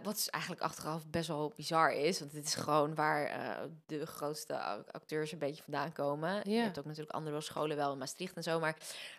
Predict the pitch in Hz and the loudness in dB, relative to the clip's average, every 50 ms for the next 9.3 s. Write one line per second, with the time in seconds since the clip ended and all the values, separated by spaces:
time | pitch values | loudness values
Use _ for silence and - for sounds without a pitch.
0 | _ - 135 - - - 147 175 - 143 151 156 180 170 165 175 185 190 180 180 | _ -6 -6 -6 -6 -12 -10 -8 -6 -6 -2 6 10 10 12 12 12 10 8 8
1 | 175 214 226 185 180 240 254 254 226 202 202 190 - - 180 180 180 180 190 185 | 8 6 6 6 6 6 8 10 10 10 8 6 6 8 8 8 8 8 6 2
2 | - - 185 190 190 202 190 - - 190 - 208 196 185 - - - - _ _ | -6 -4 -4 -4 -4 -2 0 0 0 0 0 -2 -6 -6 -6 -16 -20 -20 _ _
3 | _ _ _ _ _ _ _ _ _ - - 240 294 - _ _ _ _ _ _ | _ _ _ _ _ _ _ _ _ -12 -10 -10 -10 -10 _ _ _ _ _ _
4 | _ _ - 185 185 240 262 - _ _ _ _ _ _ - - _ _ _ _ | _ _ -6 -4 -4 -4 -4 -6 _ _ _ _ _ _ -20 -20 _ _ _ _
5 | _ _ _ _ _ _ _ _ _ _ _ _ _ _ _ _ _ _ _ _ | _ _ _ _ _ _ _ _ _ _ _ _ _ _ _ _ _ _ _ _
6 | _ _ _ _ _ _ _ _ _ _ _ _ _ _ _ _ _ _ - 214 | _ _ _ _ _ _ _ _ _ _ _ _ _ _ _ _ _ _ 0 0
7 | 214 208 190 175 190 - - 214 - - 208 185 185 175 175 185 180 - 175 175 | 2 2 0 -2 -4 -4 -8 -8 -6 -4 -4 -2 -2 0 0 0 0 0 -2 0
8 | 185 175 - - - 175 180 175 165 - - 190 175 160 151 156 214 208 208 196 | -2 -2 -2 -2 -4 -2 -2 -2 -2 -2 -2 -2 -2 -2 -2 0 2 2 2 2
9 | 190 185 180 180 190 | 2 0 -2 -2 -4